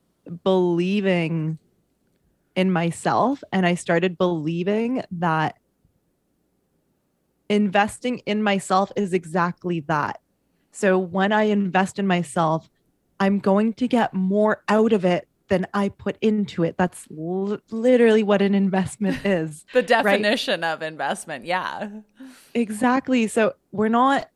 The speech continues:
Speaker 1: buying coaching for ourselves. We're not buying gym memberships for ourselves. We're not buying business coaches for ourselves. We are investing in them because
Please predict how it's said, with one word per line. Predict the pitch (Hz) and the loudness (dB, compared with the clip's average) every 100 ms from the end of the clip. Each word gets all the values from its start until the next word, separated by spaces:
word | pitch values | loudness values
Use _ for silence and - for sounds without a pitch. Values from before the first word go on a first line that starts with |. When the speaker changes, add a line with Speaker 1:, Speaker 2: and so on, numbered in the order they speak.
| _ _ _ _ _ _ _ _ _ _ - 156 _ _ | _ _ _ _ _ _ _ _ _ _ -16 -16 _ _
Speaker 1:
buying | - 190 214 214 196 185 | -2 0 2 0 -2 -6
coaching | 165 185 185 170 165 | -8 -8 -8 -8 -10
for | 160 - | -8 -8
ourselves. | 165 - - 151 165 170 - | -8 -8 -8 -4 -6 -6 -14
We're | - 185 | -10 -2
not | 202 220 - 170 - _ | -2 -2 -6 -14 -16 _
buying | 175 180 202 202 190 185 | -2 0 0 0 -2 -4
gym | 160 185 185 | -4 -4 -2
memberships | 170 156 156 - 151 - | -4 -4 -6 -6 -10 -6
for | 160 | -6
ourselves. | 160 - 170 175 _ _ _ | -4 -4 -4 -4 _ _ _
We're | - 190 | -6 -2
not | 208 - 180 | -2 -2 -6
buying | 180 190 202 208 202 175 - _ | -2 0 0 -2 -4 -6 -12 _
business | 196 208 202 180 | -2 0 0 0
coaches | - 170 175 165 | 2 2 2 0
for | 165 | 2
ourselves. | 165 - 175 165 | 0 2 0 0
We | 180 | 0
are | 190 | 0
investing | 190 185 175 196 - - 175 | -2 -2 0 -2 -4 -6 -4
in | 165 | -2
them | 151 151 165 - _ _ _ _ _ _ - | -4 -4 -6 -8 _ _ _ _ _ _ -6
because | 170 - 247 269 202 185 | -6 -4 0 4 4 2